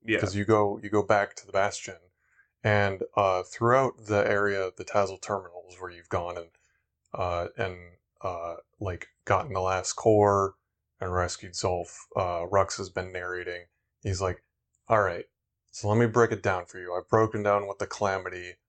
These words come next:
Speaker 2: is and, and what it did and why and how. Uh, here's what the Bastion will do." He
Speaker 1: Mm-hmm.
Speaker 2: finally reveals the Bastion is.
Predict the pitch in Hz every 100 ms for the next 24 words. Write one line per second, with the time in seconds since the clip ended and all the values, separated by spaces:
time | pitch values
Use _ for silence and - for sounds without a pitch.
0 | _ _ _ _ 113 95 90 95 90 90
1 | 98 92 90 90 - _ 104 101 87 85
2 | 87 85 _ - 90 90 82 82 85 _
3 | _ _ - 95 104 87 85 87 _ _
4 | _ _ - 95 90 - - 110 107 104
5 | 95 - - _ _ _ _ _ - -
6 | - 90 90 90 - - - 82 - -
7 | - 104 - 98 95 92 90 87 90 87
8 | 85 _ _ _ - 98 110 107 - 101
9 | 98 92 -